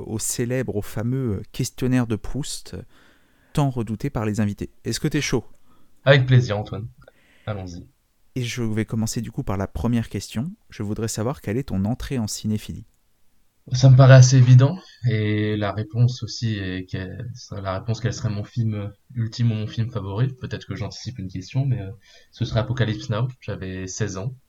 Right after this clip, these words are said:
Speaker 2: Ça, ça fait, ça fait du temps maintenant, ça fait huit ans. Euh, premier choc, je pense, cinéphile, première fois que je me suis rendu compte que le cinéma était plus qu'un divertissement, c'était un art, donc je pense que ce serait ce film-là, ouais.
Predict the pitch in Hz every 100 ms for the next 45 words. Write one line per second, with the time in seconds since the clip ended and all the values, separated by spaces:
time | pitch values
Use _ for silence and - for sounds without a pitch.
0 | _ - - - 87 - - 131 135 135
1 | 127 127 - 127 147 147 120 127 127 117
2 | 123 123 101 110 - 107 127 - - -
3 | - - _ _ 104 101 104 104 104 101
4 | 101 101 101 101 101 101 - - 120 113
5 | - 120 127 - - 98 - 95 - 92
6 | - 98 95 - - - 101 92 101 98
7 | 98 95 95 101 _ - 98 - 98 95
8 | 101 98 113 - 95 - 101 98 98 101
9 | 127 - - - - - - _ _ _
10 | - 120 120 113 104 110 - 117 117 113
11 | 127 110 98 98 120 127 101 - - 127
12 | 127 123 - - 107 - 123 107 92 87
13 | 98